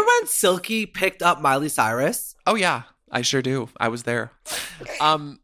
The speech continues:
Speaker 1: it was crazy, but I'm so excited for these girls. They, they're all so talented and they're all so cool. And it just, it's just awesome that four of them from my season get another shot.
Speaker 2: So
Speaker 1: And
Speaker 2: let's talk about, like, like, going on to All Stars. Like,
Speaker 1: Mm-hmm.
Speaker 2: obviously, people always ask both you and I if we would ever do an All Stars.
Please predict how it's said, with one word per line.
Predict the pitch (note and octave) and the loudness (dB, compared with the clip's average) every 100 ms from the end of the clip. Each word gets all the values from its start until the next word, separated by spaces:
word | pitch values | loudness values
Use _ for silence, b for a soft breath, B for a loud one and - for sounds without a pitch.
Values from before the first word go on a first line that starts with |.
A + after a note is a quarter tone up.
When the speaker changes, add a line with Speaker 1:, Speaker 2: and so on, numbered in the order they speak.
| - | -4
Speaker 1:
it | F#3 | 0
was | G3 | 0
crazy, | - D3 D3+ B2 A2 | -2 -2 -2 -6 -4
but | C#3+ C#3+ - - | -2 -2 -6 -4
I'm | D3 E3 | -4 -4
so | D#3 D3+ C#3 | -6 -2 -2
excited | C#3 - A#2 A2+ | -2 -4 -2 -4
for | A2+ A#2 | -6 -8
these | A2+ | -8
girls. | A2+ G#2+ G#2 A2+ | -8 -6 -6 -6
They, | - B2 A#2 - _ _ | -4 -4 -4 -14 _ _
they're | C3 A2+ C#3 | -8 0 0
all | - C3+ D3 | 2 2 0
so | B2+ A#2 | -4 -6
talented | B2 E2+ F#2+ A#2+ A2+ C3 | -4 -4 -6 -6 -6 -6
and | - A2 | -6 -4
they're | A2 | -2
all | G#2+ | -2
so | A2+ A#2+ | -2 -4
cool. | - A2 A2 A2 | -4 -2 2 2
And | - G#2+ G#2 G#2+ - - - | 2 0 -2 -6 -10 -12 -4
it | B2 | -2
just, | D3 C#3 - - - _ _ | 0 -2 -4 -10 -14 _ _
it's | A#2+ C3 | -6 -4
just | C#3 - | -4 -2
awesome | A#2 A#2 A#2 | -2 -2 -6
that | - | -8
four | - A#2+ B2+ | -2 0 0
of | A2 | -2
them | D2+ - | -8 -10
from | - | -10
my | F#2 | -6
season | A2+ G2+ A2+ | -6 -6 -8
get | G#2+ G2+ | -6 -4
another | G2 G#2+ - | -4 -8 -8
shot. | - C2 - - _ - - - | -8 -6 -8 -10 _ -20 -18 -4
Speaker 2:
So | A3 | 2
Speaker 1:
And | A3+ | 4
Speaker 2:
let's | A#3+ B3+ | 4 2
talk | E4 | -2
about, | D4+ D4+ A3 | 2 2 4
like, | F#3+ F3 - _ | 4 2 -4 _
like, | D#3 D#3 A#2 | 0 0 0
going | D3+ D3 D3 | 2 2 2
on | C3 C3+ | -2 -6
to | C3+ | -6
All | - A#2 | -6 -6
Stars. | A#2 - G2 D#2 - | -4 -4 -4 -6 -8
Like, | - | -2
Speaker 1:
Mm-hmm. | - | 2
Speaker 2:
obviously, | C#3 A#2+ F2+ C3 | 2 2 0 -2
people | A#2+ C3 C3 | -2 -4 -2
always | B2 A#2+ A#2+ | 0 2 2
ask | - A2+ A2 A2+ - | 0 0 0 -4 -8
both | A2 C#3+ D3 - | 2 4 4 0
you | A2+ | -4
and | A2 G#2+ | -4 -4
I | D#2+ F2 G#2 | -4 -2 -2
if | A#2 | -2
we | B2 | -2
would | A#2 | -2
ever | G#2+ A2+ | -2 -6
do | G2+ A2+ | -6 -6
an | G#2+ | -4
All | F2+ A2 | -4 -4
Stars. | - - A1+ - | -4 -6 -6 -8